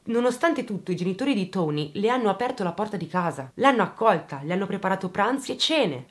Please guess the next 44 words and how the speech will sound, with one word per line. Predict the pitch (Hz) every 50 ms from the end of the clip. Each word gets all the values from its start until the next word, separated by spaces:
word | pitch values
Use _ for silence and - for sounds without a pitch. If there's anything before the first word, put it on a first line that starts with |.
| _ _
le | - 190
hanno | 190 196 190
fatto | 185 202 196 196 208
trovare | 202 - 185 160 160 160
un | 160 156
lavoro | 156 160 175 311 311 208 151 139 - - _
e | - - 294
poi | - 254 277 311
le | 254
hanno | 190 180 170
comprato | 170 202 185 175 214 190 180 170
dei | 143 160 151
bei | 147 156 180 254 240 190 151
vestiti | 139 160 160 - - - 214 - - - 147 -
nuovi | - 175 170 170 165 147 143 135 185 233 - -
per | - 180 180
farla | 180 - 180 170 175 175
andare | 185 190 202 208 190
a | -
lavoro | 165 170 175 196 190 175 160
sempre | 156 160 - 226 208 196 180 - 165 -
ordinata | - - 170 165 160 196 196 220 214 170 143 - - - -
e | - 185
vestita | 202 302 311 - - 196 196 - 285
in | 262 180
modo | 135 120 143 151
adeguato. | 151 143 127 131 127 - 214 220 185 - - - 123 120 - _
Che, | - - 233
che | 240 285
se | 277 285 277
ne | 254 247 233
dica, | 196 220 214 214 - 240 254 247 - - _
Dana | - 160 170 208 220 214
e | 202 196
Casey | 202 - 208 214 208 208 208 208 220 220 214 - -
hanno | - - 170 170 170 170 165 160 156
accolto | - 170 - 220 202 185 - 214
in | 202 180
casa | 214 214 - 220
una | 220 202
ragazza | 185 180 170 185 185 185 - - 185
scapestrata, | 180 - - 180 - 180 156 - - - 208 147 143 - 135 131 - _ -
con | - - 226
problemi, | - - 190 185 254 247 180 156 151 151